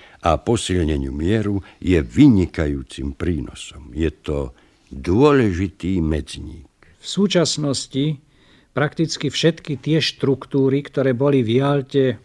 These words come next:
Speaker 2: vytvorené, zanikli a jedinou takou inštitúciou, ktorá pretrvala Jaltu a dokázala vzdorovať všetkým zmenám povojnovým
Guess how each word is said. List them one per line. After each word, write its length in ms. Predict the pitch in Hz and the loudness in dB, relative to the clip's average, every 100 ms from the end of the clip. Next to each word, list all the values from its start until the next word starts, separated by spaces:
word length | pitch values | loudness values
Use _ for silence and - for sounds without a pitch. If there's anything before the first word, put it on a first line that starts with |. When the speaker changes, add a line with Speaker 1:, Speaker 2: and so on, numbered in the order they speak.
| - | -12
Speaker 2:
vytvorené, 800 | 98 127 123 139 139 139 147 160 156 _ _ - | -6 -4 0 2 2 2 0 -2 -4 _ _ -12
zanikli 720 | 117 120 120 131 131 160 180 - _ _ _ _ _ | -6 -2 0 -2 0 0 -2 -6 _ _ _ _ _
a 320 | 123 123 123 | -8 -4 -2
jedinou 560 | 120 120 180 185 180 160 | -2 2 2 2 0 -2
takou 720 | 156 143 - 135 123 117 107 _ _ 165 | -2 -4 -2 0 0 -4 -8 _ _ 0
inštitúciou, 880 | 185 180 151 143 135 - 135 147 | 0 0 -8 -6 -6 -4 -4 -2
ktorá 320 | 147 - 127 117 | -4 -4 -2 -2
pretrvala 720 | - 151 - 160 156 151 123 | 0 0 2 2 2 2 2
Jaltu 560 | 117 117 107 - 135 151 _ _ _ _ _ - | 0 -2 -4 -4 -4 -6 _ _ _ _ _ -10
a 320 | 117 117 113 | -6 -4 -2
dokázala 640 | 143 151 156 143 143 139 | -2 0 0 0 0 -2
vzdorovať 560 | 110 107 135 143 135 - | -4 -4 0 0 0 -2
všetkým 520 | - 143 131 - 139 131 - | -2 -4 -4 -6 -4 -4 -8
zmenám 720 | - 101 135 147 139 135 120 - _ - | -8 -2 0 2 2 2 0 -4 _ -6
povojnovým 960 | 135 131 143 143 143 139 147 156 151 | -2 2 2 2 0 -2 -2 -4 -6